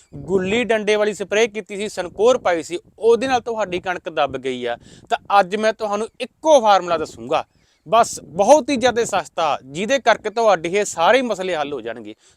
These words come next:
ਤੁਹਾਡੀ ਕਣਕ ਫਟਾਰਾ ਵੀ ਬਹੁਤ ਜ਼ਿਆਦਾ ਕਰੂਗੀ, ਤੁਹਾਡੀ ਕਣਕ ਅੱਖਾਂ ਵੀ ਠੰਡੀਆਂ ਕਰੂਗੀ, ਐਂ ਦੇਖਣ ਦੇ ਵਿੱਚ ਪੂਰੀ ਨਾਗ ਵਾਂਗ ਕਲੀ ਸ਼ਾਹ ਹੋ ਜਾਊਗੀ, ਗਰੋਥ ਵੀ ਬਹੁਤ ਵਧੀਆ ਕਰੂਗੀ, ਪੀਲਾਪਨ ਤਾਂ ਇਹ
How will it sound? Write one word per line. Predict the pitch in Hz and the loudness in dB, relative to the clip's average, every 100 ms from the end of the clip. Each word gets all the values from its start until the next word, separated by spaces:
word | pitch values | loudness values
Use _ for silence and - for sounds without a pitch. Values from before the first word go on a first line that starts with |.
| - | 0
ਤੁਹਾਡੀ | 233 214 135 220 | 4 4 2 -2
ਕਣਕ | 233 220 208 175 | 0 -2 -4 -6
ਫਟਾਰਾ | - 156 151 | 2 4 4
ਵੀ | 185 | 2
ਬਹੁਤ | 180 208 | 2 0
ਜ਼ਿਆਦਾ | 196 180 | 0 -2
ਕਰੂਗੀ, | 175 180 175 160 170 _ _ - | -2 -4 -6 -10 -20 _ _ -2
ਤੁਹਾਡੀ | 208 165 214 | 0 2 0
ਕਣਕ | 196 226 202 | 0 0 -2
ਅੱਖਾਂ | - 185 - 180 | -6 -8 -4 -2
ਵੀ | 214 | -2
ਠੰਡੀਆਂ | 185 190 233 | -2 -4 -4
ਕਰੂਗੀ, | 202 180 180 | -2 -4 -2
ਐਂ | 220 254 | -2 -2
ਦੇਖਣ | 160 165 - 185 | -2 -6 -6 -8
ਦੇ | 196 | -8
ਵਿੱਚ | 208 | -8
ਪੂਰੀ | 240 262 254 | -8 -6 -2
ਨਾਗ | 185 165 175 | 2 4 4
ਵਾਂਗ | 180 202 | 0 -2
ਕਲੀ | 185 170 156 | -2 -2 -2
ਸ਼ਾਹ | 180 180 | -2 -2
ਹੋ | 165 | -4
ਜਾਊਗੀ, | 135 131 156 _ _ _ 127 | -10 -12 -16 _ _ _ -8
ਗਰੋਥ | 147 175 185 175 | -2 2 2 0
ਵੀ | 208 | -4
ਬਹੁਤ | 185 196 | 0 0
ਵਧੀਆ | 185 180 190 190 | -2 -4 -4 -4
ਕਰੂਗੀ, | 165 160 156 165 - _ _ - | -6 -8 -10 -16 -20 _ _ -2
ਪੀਲਾਪਨ | 220 247 220 240 | 6 8 8 4
ਤਾਂ | 226 | 2
ਇਹ | 233 | 2